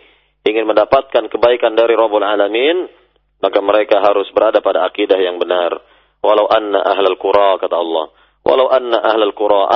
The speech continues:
amanu wattaqau, lafatahna alaihim barakatim minas sama'i wal ard." Jika penduduk satu negeri,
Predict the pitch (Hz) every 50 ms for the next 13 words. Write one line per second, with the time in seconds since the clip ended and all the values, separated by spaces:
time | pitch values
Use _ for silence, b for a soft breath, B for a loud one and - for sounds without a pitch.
0 | 135 135 127 117 104 98 98 95 92 92 - _ - 104 - - 101 95 92 90
1 | 85 82 - b b b b b b b 151 131 - 117 - - 107 98 101 98
2 | 95 92 90 87 87 82 - - _ - 98 98 98 98 95 98 90 90 90 90
3 | 90 87 - 120 135 - 110 87 90 87 85 82 - - 87 82 87 85 82 -
4 | 82 80 78 78 - - 80 80 78 - - - _ _ _ _ _ _ _ _
5 | _ - 139 143 - 123 - - 120 117 117 123 120 113 113 - 113 110 110 107
6 | 101 98 90 80 73